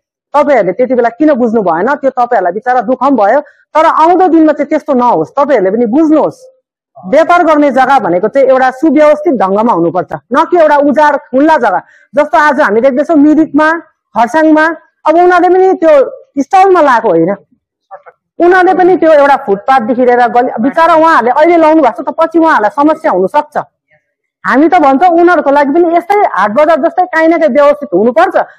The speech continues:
नत्रदेखि भोलिको हाम्रो त्यो मान्छेले दुःख पाउँछ फेरि त्यहाँ।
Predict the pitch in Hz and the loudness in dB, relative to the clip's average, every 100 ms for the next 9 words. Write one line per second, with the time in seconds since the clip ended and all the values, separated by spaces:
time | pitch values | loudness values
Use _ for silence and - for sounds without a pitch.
0 | - 302 349 370 311 349 196 214 339 392 | -2 -2 2 2 2 0 2 2 2 2
1 | 269 208 311 370 370 370 370 339 311 349 | 0 -2 -2 0 0 0 0 0 0 0
2 | 349 415 311 185 180 254 | 0 0 -2 -2 -4 -6